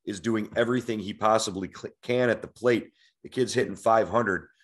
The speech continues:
He's got more doubles than, uh, you know, anybody in the league, and he can't turn double. He, he can't turn 'em and he can't catch 'em,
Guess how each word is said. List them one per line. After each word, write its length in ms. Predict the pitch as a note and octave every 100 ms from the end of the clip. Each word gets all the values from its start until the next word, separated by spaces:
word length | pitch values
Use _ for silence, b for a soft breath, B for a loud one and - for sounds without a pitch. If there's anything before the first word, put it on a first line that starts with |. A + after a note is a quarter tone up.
| b _
He's 160 | G2+ E2
got 420 | A2 G#2+ - -
more 240 | F#2 A#2
doubles 480 | A2+ A#2 A#2 A#2+ G#2
than, 360 | A2 G#2 G2 F#2
uh, 320 | F#2 F2 E2 -
you 140 | F#2
know, 180 | F#2+ F2+
anybody 400 | F2+ A#2+ B2+ A#2+
in 80 | G#2
the 80 | F#2+
league, 480 | G2+ B2+ G#2 F#2+ - _ _ _ _
and 480 | G2 G2 F#2+ F#2+ F2+ - _ _ _ -
he 140 | F#2+ -
can't 380 | A#2+ A#2+ A#2+
turn 320 | - B2+ A#2+ G#2
double. 300 | G#2+ G2 F#2+
He, 240 | G#2 - b b -
he 80 | F#2
can't 300 | B2+ A2 -
turn 240 | C#3+ D3
'em 140 | D3 A2+
and 80 | A2+
he 60 |
can't 260 | A#2+ B2 -
catch 260 | C3 A#2+
'em, 220 | F#2 F2